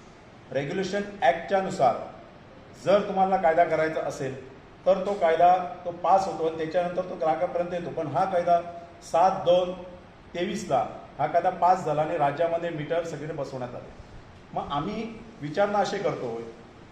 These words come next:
की आम्ही असं म्हणतोय की जर तुम्हाला स्वातंत्र्य आमचं आहे, आमचं स्वातंत्र्य तुम्ही हिरावून जर घेत असाल आणि आमची परवानगी नसताना तुम्ही जबरदस्तीने जर मीटर बसवणार असाल तर ते आम्हाला योग्य नाही. सर्वप्रथम पाहिलं गेलं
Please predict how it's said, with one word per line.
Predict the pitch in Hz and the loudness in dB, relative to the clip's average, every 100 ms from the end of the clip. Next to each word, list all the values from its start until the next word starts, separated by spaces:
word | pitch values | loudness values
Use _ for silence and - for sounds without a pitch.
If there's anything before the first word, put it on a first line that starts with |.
| - | -10
की | 185 | -6
आम्ही | 131 147 190 214 185 151 | -2 -2 -2 -4 -4 -4
असं | 151 190 | -2 -4
म्हणतोय | 156 147 165 | -4 -4 -4
की | 170 156 | -4 -2
जर | 156 208 - | 0 2 0
तुम्हाला | 185 185 185 202 220 226 - - - - - - - | -2 -2 0 0 0 -4 -12 -20 -20 -20 -20 -10 -2
स्वातंत्र्य | 170 208 220 226 | 0 0 2 2
आमचं | - 175 185 | 0 -2 4
आहे, | 196 151 175 | 6 6 2
आमचं | 151 160 208 | 0 -4 -6
स्वातंत्र्य | 202 202 202 196 | -6 -6 -6 -6
तुम्ही | 190 180 | -6 -2
हिरावून | 175 175 | -2 -2
जर | 175 | -2
घेत | 151 156 | -2 -4
असाल | 143 127 127 127 - - - | -4 -4 -4 -4 -12 -18 -6
आणि | 143 - | -6 -4
आमची | 147 160 - - | -6 -6 -8 -2
परवानगी | 185 175 208 226 226 | 2 2 2 0 -2
नसताना | 190 - 202 185 156 | -2 -2 0 0 -2
तुम्ही | 185 202 | -4 -4
जबरदस्तीने | 151 165 220 220 - 247 247 | -2 0 0 -2 -6 -6 -2
जर | 247 | -2
मीटर | 214 202 185 | -2 -2 0
बसवणार | 170 165 147 123 | 0 0 -2 -2
असाल | 113 117 92 - - - - - - - - 185 | -2 -4 -4 -10 -18 -20 -20 -20 -20 -20 -4 0
तर | 190 | 0
ते | 196 | 2
आम्हाला | 190 170 170 | 2 4 2
योग्य | 151 147 143 | 0 -2 -4
नाही. | 113 - - - - - | -6 -8 -14 -18 -20 -8
सर्वप्रथम | 165 185 185 202 | -2 -2 0 -2
पाहिलं | 170 170 185 | 2 2 2
गेलं | 156 | 0